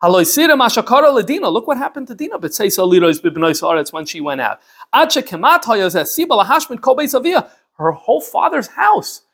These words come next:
was in jeopardy because of the war that happened over here, right? Lulia Hashem Shahayolem. Remember what happened when the brothers kill out Shechem? Yaakov says that we're in danger. So, uh, all of this negativity all resulted from the story of, uh,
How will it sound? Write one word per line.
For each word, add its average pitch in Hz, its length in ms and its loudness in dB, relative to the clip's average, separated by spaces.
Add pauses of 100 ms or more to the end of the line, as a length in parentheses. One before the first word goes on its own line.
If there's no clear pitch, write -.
(160)
was 196 220 2
in 190 120 -2
jeopardy 190 420 0
because 156 320 -4
of 165 80 -4
the 143 80 -4
war 175 320 4
that 151 160 4
happened 165 360 -2
over 156 160 0
here, 143 280 -2 (160)
right? 185 220 2
Lulia 220 420 6
Hashem 190 280 -2
Shahayolem. 175 600 4
Remember 208 280 -4
what 202 180 2
happened 233 420 -2 (260)
when 185 300 2
the 147 60 -8
brothers 190 420 2
kill 220 180 -2
out 220 200 2
Shechem? 285 260 0
Yaakov 247 400 2
says 269 440 0
that 220 220 0
we're 247 180 2
in 262 120 0
danger. 294 500 0 (240)
So, 226 360 4 (120)
uh, 214 300 4
all 330 180 4
of 208 120 2
this 247 180 -2
negativity 196 640 -4
all 254 160 4
resulted 185 580 2 (140)
from 202 220 0
the 156 100 -2
story 190 500 2 (640)
of, 165 380 2 (240)
uh, 147 260 -2